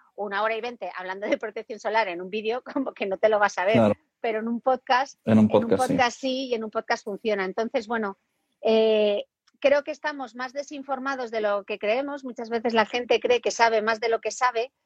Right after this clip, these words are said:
Speaker 1: porque no tiene el, no, no se está informando con las fuentes que realmente saben del tema, ¿no? Entonces, mi objetivo era traer a mi podcast, eh, a los mayores expertos de determinados temas que a mí me parecían importantes, pues
Speaker 2: Mm.
Speaker 1: desde,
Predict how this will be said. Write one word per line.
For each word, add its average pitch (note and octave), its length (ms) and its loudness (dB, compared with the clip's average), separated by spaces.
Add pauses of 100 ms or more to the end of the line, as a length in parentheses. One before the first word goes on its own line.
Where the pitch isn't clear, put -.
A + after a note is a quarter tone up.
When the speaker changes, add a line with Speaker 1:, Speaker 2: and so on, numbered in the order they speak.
(200)
Speaker 1:
porque A3 280 2
no A#3+ 180 0
tiene C4 300 0
el, A#3 200 -6
no, A#3+ 340 2
no A#3+ 200 -2
se C4+ 80 -4
está C4 160 -2
informando B3 460 0
con A3 160 2
las G3+ 160 2
fuentes A#3+ 500 0 (480)
que A3 100 2
realmente A3 680 -2
saben G#3+ 420 -4
del F3+ 180 -6
tema, F3+ 240 -8
¿no? G#3 120 -10
Entonces, A3 400 -8
mi A3+ 100 2
objetivo A3+ 480 0
era A#3+ 300 2 (400)
traer A3+ 340 4
a A#3+ 80 -2
mi A#3 140 -12
podcast, B3 600 -12 (140)
eh, F#3+ 580 -4 (100)
a D4 120 -2
los B3 160 -10
mayores A3+ 420 -6
expertos C4 680 -4 (220)
de A3+ 180 0
determinados G#3 640 0
temas C4 300 -4
que A3+ 80 -4
a - 20 -2
mí G#3+ 100 -4
me A3 120 -2
parecían G#3+ 400 0
importantes, G3 560 -2
pues E3+ 160 -4
Speaker 2:
Mm. D3 40 6 (120)
Speaker 1:
desde, F3+ 240 4